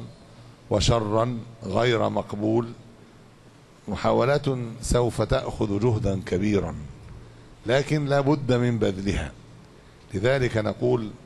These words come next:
تأسيس الأسرة المسلمة وبناؤها على الالتزام والمجاهدة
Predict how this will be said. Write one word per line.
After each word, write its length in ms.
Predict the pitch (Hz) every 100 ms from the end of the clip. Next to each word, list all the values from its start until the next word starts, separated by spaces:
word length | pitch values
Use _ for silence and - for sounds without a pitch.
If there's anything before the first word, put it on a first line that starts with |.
| - - - - - -
تأسيس 500 | - - - 147 127
الأسرة 600 | 120 117 120 - 104 104 101
المسلمة 600 | 95 113 113 123 131 113 - - - - - - - -
وبناؤها 1400 | 101 107 107 104 95 - - 101 107 107 107 120 117 104 101
على 160 | 110
الالتزام 880 | 101 113 107 107 98 104 113 120 117 - - - - - - - -
والمجاهدة 960 | 110 131 139 131 135 120 156 143 123